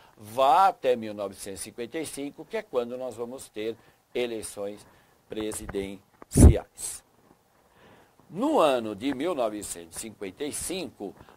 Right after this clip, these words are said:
a U D N e o P S D B tentam uma aliança que acaba não se confirmando aí por interesses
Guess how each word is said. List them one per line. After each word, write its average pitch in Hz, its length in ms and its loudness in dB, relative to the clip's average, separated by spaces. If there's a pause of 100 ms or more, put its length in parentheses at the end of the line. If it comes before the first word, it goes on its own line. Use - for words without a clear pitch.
(140)
a 175 160 4
U 269 220 -2
D 127 460 -4
N 107 260 -10 (100)
e 165 240 -12 (140)
o 170 140 -2
P - 200 0 (120)
S 92 440 -2
D 147 220 -6
B 120 380 -4 (440)
tentam 185 640 -2 (260)
uma 190 400 2
aliança 160 800 -2 (240)
que - 80 0
acaba 160 680 2 (240)
não 143 260 0
se - 200 -12
confirmando 135 720 -6
aí 101 160 -6
por 107 220 -10
interesses 104 840 -10